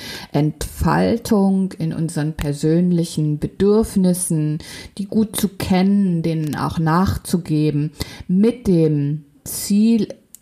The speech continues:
sich dann auch wieder verbinden zu können und zu öffnen zu können. Problem könnte nur eben sein, wenn wir in diesem Bereich Ahamkara,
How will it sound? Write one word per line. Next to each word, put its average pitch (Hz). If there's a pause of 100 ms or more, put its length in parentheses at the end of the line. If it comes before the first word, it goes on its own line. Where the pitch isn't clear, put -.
sich 170
dann 170
auch -
wieder 165
verbinden 165
zu -
können 139
und 147
zu -
öffnen 143
zu -
können. - (1300)
Problem 226
könnte 247
nur 196
eben 185
sein, 180
wenn 180
wir 170
in 160
diesem 190
Bereich 165
Ahamkara, 170